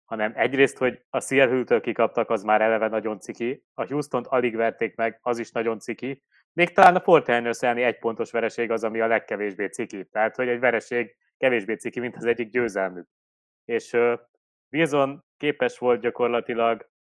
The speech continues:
nagyjából nyolcszáz yardot passzolni két T D-vel, egy interceptionnel ezen a három meccsen összesen. Gyakorlatilag game manager szintű számokat hoz, és úgy tűnik borzasztónak a Denver,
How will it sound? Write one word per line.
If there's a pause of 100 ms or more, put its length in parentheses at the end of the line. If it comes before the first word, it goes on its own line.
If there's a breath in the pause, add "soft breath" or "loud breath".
(540)
nagyjából
nyolcszáz
yardot
passzolni
két
T
D-vel,
egy
interceptionnel
ezen
a
három
meccsen
összesen. (760)
Gyakorlatilag (560)
game
manager
szintű
számokat
hoz, (540)
és (260)
úgy (360)
tűnik
borzasztónak
a
Denver,